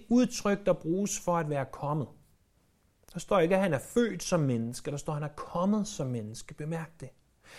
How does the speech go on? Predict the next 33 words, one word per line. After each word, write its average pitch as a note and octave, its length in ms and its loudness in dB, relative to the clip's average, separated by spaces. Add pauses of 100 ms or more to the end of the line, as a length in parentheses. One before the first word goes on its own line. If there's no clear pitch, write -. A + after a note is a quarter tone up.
(140)
Han F3+ 140 2
er G3+ 80 6
kommet G#3+ 480 8
som F#3+ 180 2
menneske. A#2 540 0 (440)
Øh, C#3+ 100 0 (360)
det F#3 180 8
originale F3+ 540 6
græske E3+ 440 6
ord, E3 180 4
der D#3 80 4
bruges F3 480 4 (280)
for - 160 4
kommet, E3 480 10 (120)
kan A3 360 2 (100)
betyde A#3 440 2
at A3 80 2
blive A3 260 0
født, G#3+ 400 0 (460)
men F3+ 220 2 (580)
det G3+ 120 2
ord, E3+ 240 0
der D3+ 260 0 (160)
i E3 100 -4
langt, F#3+ 400 2
langt, E3 340 0
langt F#3 480 0
de F#3+ 80 0
fleste F#3 420 -4
tilfælde F#3 640 0
bruges F#3 360 0
her, G3 200 2 (360)
øh, D#3 140 2